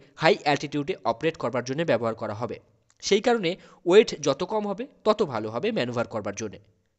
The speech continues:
যুদ্ধক্ষেত্রে ম্যানুভার একটা বড় ট্যাকটিক। তাই আমার মতে ইন্ডিয়ান আর্মি চাইছে হালকা টোর্ট হাউজার ক্রয় করতে। ওয়েট বেশি হয়ে গেলে বা বেশি হলে মুভমেন্ট করতে অসুবিধা হবে, ধীর হয়ে যাবে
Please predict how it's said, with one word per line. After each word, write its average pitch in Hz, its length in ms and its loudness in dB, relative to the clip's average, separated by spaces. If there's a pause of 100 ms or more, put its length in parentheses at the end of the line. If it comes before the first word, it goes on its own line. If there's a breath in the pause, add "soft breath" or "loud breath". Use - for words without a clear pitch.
যুদ্ধক্ষেত্রে 233 580 -2
ম্যানুভার 170 380 2
একটা 156 220 -2
বড় 120 200 2
ট্যাকটিক। 101 280 -10 (760 soft breath)
তাই 190 120 8 (140)
আমার 226 240 6
মতে 190 240 0
ইন্ডিয়ান 135 220 -2 (120)
আর্মি 165 240 4
চাইছে 151 240 0 (180)
হালকা 180 300 2 (100)
টোর্ট 151 240 0
হাউজার 123 360 -6
ক্রয় 104 240 -2
করতে। 110 220 -8 (840 soft breath)
ওয়েট 240 200 12 (100)
বেশি 175 260 0
হয়ে 233 200 2
গেলে 143 180 2 (400 loud breath)
বা 151 160 2
বেশি 202 280 0
হলে 147 220 -2 (640 soft breath)
মুভমেন্ট 190 400 4
করতে 165 220 0 (260)
অসুবিধা 170 380 -2
হবে, 156 140 -4 (960)
ধীর 208 260 2
হয়ে 220 160 6
যাবে 202 160 4